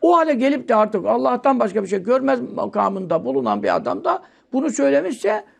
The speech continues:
bu kafir olmaz, bu müşrik olmaz. Ama bunu sen ben söylersen haşa kafir olursun, elfazı küfür olur.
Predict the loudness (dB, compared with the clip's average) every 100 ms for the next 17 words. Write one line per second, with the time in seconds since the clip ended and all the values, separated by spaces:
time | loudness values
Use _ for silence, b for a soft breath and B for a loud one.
0 | b -4 0 2 0 0 0 2 0 0
1 | -4 -4 -6 -6 -2 -2 -2 -4 -4 -4
2 | -2 -2 0 -2 -2 -6 -4 -6 -8 -10
3 | b b _ 0 0 -2 -2 -2 0 2
4 | 2 2 0 0 0 -2 -2 -8 -8 -2
5 | -2 -2 -6